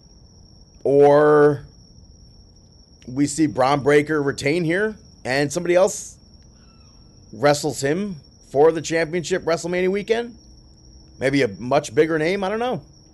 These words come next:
But I still, I really think that Grayson Waller should have been in that Royal <laughs> Rumble with The Rock's theme song, given that The Rock wasn't there.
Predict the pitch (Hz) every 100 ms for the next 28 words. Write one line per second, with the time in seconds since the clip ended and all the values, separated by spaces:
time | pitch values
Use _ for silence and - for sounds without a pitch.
0 | - - - - - 113 127 - - _
1 | - - _ _ _ _ _ _ - -
2 | 123 175 160 127 123 147 160 143 170 156
3 | 160 139 110 147 151 151 135 160 160 -
4 | 165 139 160 165 147 120 139 143 - 156
5 | 139 151 135 117 120 120 127 - 127 139
6 | 104 120 113 117 117 120 113 117 123 139
7 | 120 127 147 160